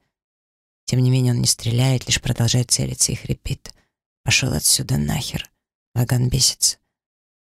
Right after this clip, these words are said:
«С тех пор, как она появилась в твоей жизни, ты как помешался, выше других её поставил, выше меня. Ну что ж ты не стреляешь?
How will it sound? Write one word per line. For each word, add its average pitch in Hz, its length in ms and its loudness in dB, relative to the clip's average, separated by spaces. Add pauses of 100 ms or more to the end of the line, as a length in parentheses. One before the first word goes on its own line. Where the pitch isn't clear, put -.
(520)
«С - 120 0
тех 160 260 0
пор, 156 200 0
как - 180 -6
она 143 160 2
появилась 151 440 2
в - 40 -4
твоей 143 180 2
жизни, 131 340 0
ты 131 120 -2
как 139 200 -2
помешался, 143 800 2
выше 123 200 0
других 127 400 0
её 143 120 2
поставил, 127 560 0
выше 123 260 2
меня. 139 420 0 (640)
Ну 214 60 2
что 220 160 2
ж - 80 2
ты 139 140 -2
не 131 60 -2
стреляешь? - 680 0